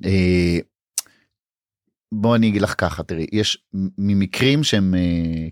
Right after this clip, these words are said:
קיצוניים, אה, אנחנו מביאים אותם לבמה. לדוגמה,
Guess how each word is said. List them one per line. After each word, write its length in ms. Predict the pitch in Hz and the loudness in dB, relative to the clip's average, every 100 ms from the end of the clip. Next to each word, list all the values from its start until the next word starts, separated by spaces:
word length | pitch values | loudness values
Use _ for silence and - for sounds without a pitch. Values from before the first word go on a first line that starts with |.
| - | -10
קיצוניים, 840 | - - 101 92 95 123 160 180 - _ _ _ _ - | -8 -2 0 2 2 2 2 -2 -6 _ _ _ _ -12
אה, 40 | - 85 82 80 78 78 78 - _ 80 | -6 -4 -4 -6 -8 -10 -12 -16 _ -8
אנחנו 240 | 90 98 | -4 -2
מביאים 280 | 90 90 98 | 0 2 0
אותם 240 | 101 87 | 0 -2
לבמה. 320 | 80 82 80 | -2 -2 -2
לדוגמה, 600 | 73 80 82 101 104 101 | -2 -4 -2 0 2 2